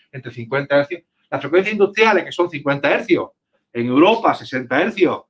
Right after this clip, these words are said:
en otros países, ¿verdad? Estamos hablando de baja frecuencia. Si la señal es rectificada, pues son cien hercios. Si es trifásica,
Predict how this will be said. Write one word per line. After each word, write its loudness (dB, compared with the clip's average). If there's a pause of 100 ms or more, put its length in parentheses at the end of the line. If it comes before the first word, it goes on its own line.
en -6
otros -8
países, 0
¿verdad? -4
Estamos -8
hablando -2
de 0
baja 0
frecuencia. -2 (300)
Si -2
la 4
señal 2
es 4
rectificada, 2
pues -6
son -2
cien -4
hercios. 2
Si -2
es 2
trifásica, 0